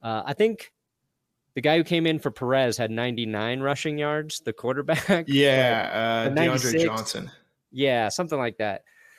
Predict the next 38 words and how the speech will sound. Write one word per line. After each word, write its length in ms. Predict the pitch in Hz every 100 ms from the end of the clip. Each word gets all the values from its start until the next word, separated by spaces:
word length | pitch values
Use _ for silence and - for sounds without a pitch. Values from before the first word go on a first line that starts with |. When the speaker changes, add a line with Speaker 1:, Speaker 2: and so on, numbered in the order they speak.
| _ _ _
Speaker 1:
So 140 | -
you 120 | 214
need 140 | 240 269
a 60 |
running 440 | 185 147 202 269 233
back 340 | 247 240 -
to 80 | 226
kinda 580 | 214 202 202 180 147 95 - _ 143
go 260 | 151 175 170
off 520 | 170 165 165 - 147
or 440 | 147 131 123 120
a 100 | 113
receiver 920 | 113 110 - 208 208 185 190 185 156 -
to 380 | 170 160 156 147
go 340 | 131 160 160
off. 360 | 156 151 151 -
And 100 | 214
there 80 |
were 60 | 269
some 160 | 285 196
great 300 | 170 202 165
catches. 460 | 180 180 190 190
There 120 | 175 170
was 140 | 135
a 40 |
handful 360 | 156 170 175 165
of, 180 | 131 131
you 120 | 165
know, 100 | 151
Speaker 2:
Yeah. 60 | 185
Speaker 1:
solid 440 | 131 143 165 135
throws, 580 | 135 147 151 151 147 139
but 220 | 147 135
Speaker 2:
Especially 360 | - 208 202 180
in 60 |
the 60 | 131
first 240 | 131 127
game. 180 | 127 127